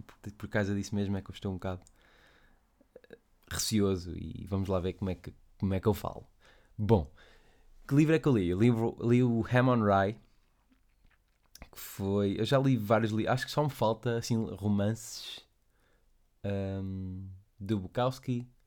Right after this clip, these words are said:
já, acho que só me falta o Correios, porque eu já li o Ham on, já li agora o Ham on Rye, já, já li o Mulheres, Mulheres é fabuloso,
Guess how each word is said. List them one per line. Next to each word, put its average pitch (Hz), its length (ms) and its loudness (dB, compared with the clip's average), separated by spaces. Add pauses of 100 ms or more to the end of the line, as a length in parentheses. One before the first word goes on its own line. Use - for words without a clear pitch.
(120)
já, 92 360 -6
acho 107 220 -4
que - 40 -14
só 110 80 -2
me 101 80 -2
falta 127 280 0
o 113 160 -4
Correios, 92 680 -4 (580)
porque - 160 -10
eu 98 60 -2
já 98 160 -2
li 95 260 -6
o 92 120 -6
Ham 95 200 -4
on, 92 160 -4
já 95 160 -8
li 95 160 -2
agora 92 220 2
o - 20 2
Ham 90 140 0
on 92 140 -4
Rye, 127 360 0
já, 104 240 -4
já 98 140 -6
li 92 160 -4
o 90 60 -6
Mulheres, 113 680 -2
Mulheres 92 420 -6
é 85 280 -4
fabuloso, 90 1200 -6